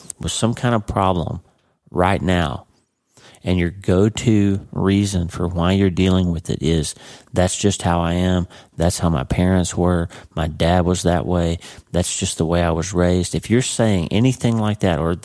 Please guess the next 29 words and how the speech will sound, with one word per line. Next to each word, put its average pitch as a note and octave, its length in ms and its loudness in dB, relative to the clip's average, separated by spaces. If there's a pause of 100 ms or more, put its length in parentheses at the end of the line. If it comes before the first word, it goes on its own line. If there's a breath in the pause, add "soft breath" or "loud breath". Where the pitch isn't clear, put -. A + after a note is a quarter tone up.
"I'm, G#2+ 280 0
I'm F#2+ 320 0
this A#2 240 0
way A2 260 2
because F#2+ 720 0 (420 loud breath)
that F#2+ 340 -2
thing G2+ 240 0
happened F2 380 -2
to E2 80 -2
me E2+ 140 2
when E2 140 0
I E2 80 0
was D2+ 120 -4
seventeen. D#2+ 580 -2 (320 loud breath)
I'm, E2+ 280 -2
I'm, E2 220 -2 (140)
I'm E2 120 -2
behaving G#2 600 2
this E2+ 200 0
way. D#2+ 160 0
I'm D2+ 140 0
drinking F#2+ 460 2
this F2+ 200 0
thing. D#2+ 360 0
I'm D2 120 -4
sleeping F#2 380 0
with F2 140 0
that - 220 -2
person. D2 380 -4